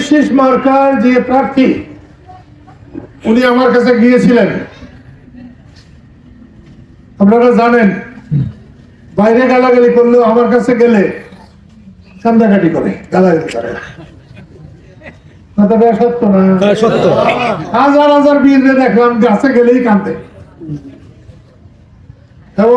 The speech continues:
Speaker 1: অনেকে দুই পাও জড়াইয়া ধরে এখন। আমার পাও জড়াই ধরলে আমার বেশি ভালো লাগে না, বিরক্ত লাগে। পুরুষ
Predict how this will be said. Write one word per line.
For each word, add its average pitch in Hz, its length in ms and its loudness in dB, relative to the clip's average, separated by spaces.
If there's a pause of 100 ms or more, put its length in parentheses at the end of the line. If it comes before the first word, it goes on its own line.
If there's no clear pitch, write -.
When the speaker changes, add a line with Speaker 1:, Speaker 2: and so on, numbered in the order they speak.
Speaker 1:
অনেকে 277 320 0
দুই 277 200 4
পাও 240 120 2 (100)
জড়াইয়া 247 360 2
ধরে 196 200 2
এখন। 185 160 -2 (3750)
আমার 220 240 2
পাও 247 220 2
জড়াই 233 280 4
ধরলে 220 260 2
আমার 202 140 2 (100)
বেশি 180 220 0
ভালো 185 180 2
লাগে 160 220 -6
না, - 60 -16 (1400)
বিরক্ত 285 300 0 (100)
লাগে। - 180 -12 (1300)
পুরুষ 392 300 2